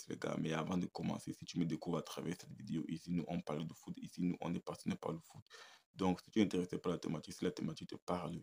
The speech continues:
n'hésite pas à t'abonner, d'activer la cloche de notification pour ne rien manquer des prochaines vidéos. C'est ce qu'on est parti. Alors, les gars, Lucas Hernandez au P S G. Franchement, moi, je suis sceptique. Pourquoi je suis sceptique ?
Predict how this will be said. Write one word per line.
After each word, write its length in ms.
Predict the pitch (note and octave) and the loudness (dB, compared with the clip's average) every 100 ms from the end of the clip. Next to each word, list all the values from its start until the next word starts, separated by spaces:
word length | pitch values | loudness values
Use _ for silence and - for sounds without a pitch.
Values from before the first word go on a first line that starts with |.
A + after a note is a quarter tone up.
| - | -6
n'hésite 240 | F2 E2 | -6 -4
pas 100 | - | -4
à 40 | F2 | -2
t'abonner, 380 | E2 E2 D#2+ D#2 | -2 -2 0 0
d'activer 400 | D#2 - - D#2+ | -2 -6 -4 -4
la 120 | - | -4
cloche 260 | - D2+ - _ - - _ | -6 -8 -8 _ -20 -20 _
de 80 | F2 | 0
notification 480 | F2 - - - F2+ | 0 0 -6 -4 -4
pour 160 | - | 2
ne 140 | F2+ E2+ | 4 4
rien 160 | F2 | 2
manquer 240 | D#2 - - | -2 -2 -6
des 80 | |
prochaines 360 | - - - F2+ | -4 -4 -2 -2
vidéos. 260 | - - - | -2 -6 -6
C'est 160 | - - | -8 -14
ce 80 | - | -4
qu'on 140 | E2+ | -2
est 80 | E2+ | -2
parti. 300 | - - - - | -4 -10 -10 -4
Alors, 220 | - - | -4 -4
les 120 | - | -8
gars, 160 | - - _ - - - - | -12 -16 _ -20 -20 -20 -8
Lucas 340 | F#2 F2+ F2+ - - | -4 2 2 2 0
Hernandez 480 | E2 D#2 D#2 E2+ - | 0 0 0 -2 -2
au 80 | - | -6
P 300 | D#2+ F2+ D#2+ | -4 -2 -2
S 100 | - | -2
G. 160 | - - _ _ _ _ | -6 -10 _ _ _ _
Franchement, 600 | - F#2 - F#2 F#2 G2+ - - | -2 -2 0 2 2 0 -8 -2
moi, 180 | F2+ | 0
je 40 | F2+ | 0
suis 160 | - | -2
sceptique. 440 | F2+ D#2+ - - - _ | -4 -4 -6 -8 -10 _
Pourquoi 320 | - - A2+ | -12 6 6
je 60 | F2+ | 6
suis 140 | F#2 | 2
sceptique ? 380 | - - - | -4 -6 -8